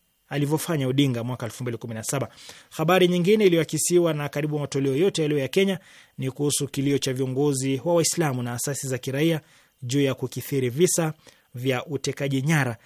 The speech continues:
na ukiukaji wa haki za binadamu unaodaiwa kufanywa na maafisa wa usalama. Baraza Kuu la Waislamu nchini Kenya, supkem, limesema maafisa wa ngazi za juu serikalini wanahusika na visa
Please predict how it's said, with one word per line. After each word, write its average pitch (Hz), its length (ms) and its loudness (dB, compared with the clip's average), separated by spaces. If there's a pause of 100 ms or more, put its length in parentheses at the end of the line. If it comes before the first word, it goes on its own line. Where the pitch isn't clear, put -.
(280)
na 127 180 -6
ukiukaji 131 480 -4
wa 117 60 -2
haki 131 240 -8
za 123 80 -4
binadamu 135 480 0 (400)
unaodaiwa 123 460 0
kufanywa 123 420 -6
na 117 80 -4
maafisa 113 340 -6
wa 127 40 -6
usalama. 131 340 0 (440)
Baraza 156 360 4
Kuu 170 160 0
la 151 60 4
Waislamu 143 360 -2
nchini 135 200 -4
Kenya, 139 200 -4
supkem, 180 480 -2
limesema 139 420 -4
maafisa 175 680 -2
wa 127 220 -2
ngazi 143 240 -2
za 135 120 -2
juu 135 280 0 (360)
serikalini 139 640 2 (360)
wanahusika 123 640 -4
na 123 120 -4
visa 147 420 0